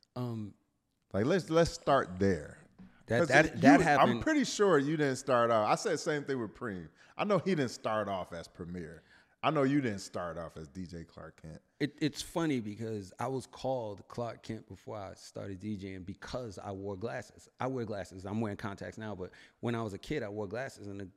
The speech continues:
Speaker 1: they looked like Clark Kent glasses. So all of,
Speaker 2: Oh,
Speaker 1: all the
Speaker 2: okay.
Speaker 1: kids on my block made jokes, and, um, I got cut up, like,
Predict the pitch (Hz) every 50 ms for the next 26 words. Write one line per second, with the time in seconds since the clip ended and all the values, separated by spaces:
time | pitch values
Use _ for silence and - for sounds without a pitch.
0 | _ _ - 107 104 107 107 117 135 - - - - 87 87 92 - - - -
1 | 98 - - - 101 - - - 110 110 110 110 - - - - - 104 98 95
2 | 90 90 98 120 117 117 117 92 90 87 85 82 110 120 123 117 78 78 120 107
3 | 107 110 101 95 92 87 107 113 123 110 - - _ - 104 98 98 92 90 87
4 | - 135 156 147 - - - - - _ _ _ _ - - _ _ _ _ _
5 | - 120 107 104 104 104 101 95 95 98 - - _ _ _ _ _ _ _ _
6 | _ _ - - 110 85 110 101 92 - - - 110 92 104 120 - - - _
7 | _ _ _ _ _ _ - 98 95 90